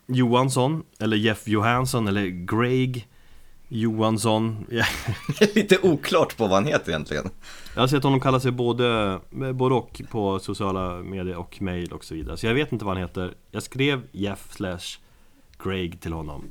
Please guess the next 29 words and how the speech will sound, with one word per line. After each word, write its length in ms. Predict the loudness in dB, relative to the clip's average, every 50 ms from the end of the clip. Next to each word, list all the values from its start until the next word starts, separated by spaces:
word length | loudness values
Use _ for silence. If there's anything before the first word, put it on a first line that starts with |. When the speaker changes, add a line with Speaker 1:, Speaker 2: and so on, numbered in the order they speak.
| -14
Speaker 1:
en 80 | -14 -10
gång, 120 | -6 -2
Speaker 2:
Mm. 140 | -2 0 0
Speaker 1:
och 60 | 0
då 80 | -2 -4
svarade 420 | -4 -4 -4 -2 -2 -2 -4 -4
han 220 | -6 -6 -10 -12 -14 -16 -20 -20 -20 -20 _
Jeff 260 | -12 -12 -12 -12 -14 -20 -20 -16
slash 220 | -12 -12 -12 -12 -12 -16 -18 -16 -16
Greg. 160 | -16 -16 -18 -18
Så 120 | -16 -16
att, 180 | -16 -16 _ _ _ -20 -20 -20 -20 -20 -20 -20 -20 -20 _
skitsamma, 500 | -2 -2 0 2 2 2 2 2 0 0
mister 320 | 0 -2 -2 0 2 2
Johansson 680 | 4 4 4 2 0 0 0 -2 -2 -4 -4 -4 -4 -4
får 100 | -2 -2
vi 100 | -4 -4
kanske 240 | -4 -6 -6 -6 -4
kalla 220 | -4 -4 -4 -4
honom. 220 | -6 -6 -8 -10 -12 -16 _ _ -4
Speaker 2:
Mm. 360 | 0 0 2 2 0 -2 -4 -10 _ _ _ _ _ _ _ _ -20 -20 _ -2
Speaker 1:
Jag 120 | 0 2
misstänker 400 | 2 2 2 0 -2 -2 -2 -4
att 80 | -2 -2
han 120 | -2 -2
har 160 | 0 0 -2
ett 200 | -2 -4 _ -12 -8
utländskt 920 | -6 -6 -6 -4 -4 -4 -2 -2 -2 -4 -8 -10 -14 -16 _ -20 -20 -20 _ _ _ _ _ _ _ _ -20 _ _ _ _ _
förflutet, 840 | -10 -10 -8 -4 -2 -2 -2 -4 -6 -8 -12 -12 -12 -12 -14 -14